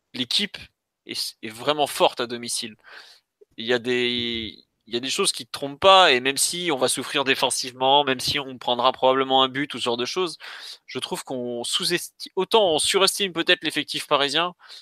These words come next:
autant je sous-estime à quel point ça peut être difficile de venir jouer à Paris. Et je... c'est marrant, c'est que dans les propos du Real, avant la rencontre, ils insistaient sur le fait que ça allait jouer sur quatre-vingt-dix minutes.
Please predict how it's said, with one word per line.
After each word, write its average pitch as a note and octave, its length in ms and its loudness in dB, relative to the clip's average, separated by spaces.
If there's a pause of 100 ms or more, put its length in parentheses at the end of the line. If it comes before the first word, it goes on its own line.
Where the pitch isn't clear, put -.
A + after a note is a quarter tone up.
(180)
autant D3 200 -2
je C3+ 120 -4
sous-estime F3 720 -4 (300)
à - 40 -20
quel C3 200 -4
point D#3 280 -2
ça C#3+ 220 -4
peut B2+ 140 -4
être B2 80 -6
difficile C#3+ 400 -6
de C#3 80 -6
venir C3 180 -4
jouer A#2+ 140 -4
à A#2 60 -2
Paris. A2 280 -10 (220)
Et A#2 580 -2 (680)
je... A2+ 680 -4 (680)
c'est - 220 -2
marrant, D#3+ 280 6
c'est B2 160 -2
que B2+ 160 -2
dans A#2+ 340 0
les C#3 100 2
propos F#3 280 -4
du D#3+ 120 -2
Real, D#3 380 6 (800)
avant D3 240 6
la E3 80 8
rencontre, F3+ 560 0 (320)
ils C3 160 -6
insistaient G3 420 2
sur F3 140 2
le C#3+ 60 2
fait F#3 120 -2
que E3+ 60 -4
ça C#3 100 2
allait C3+ 160 4
jouer D#3+ 140 -4
sur C3 120 -2
quatre-vingt-dix D3+ 460 -2
minutes. D#3 300 -4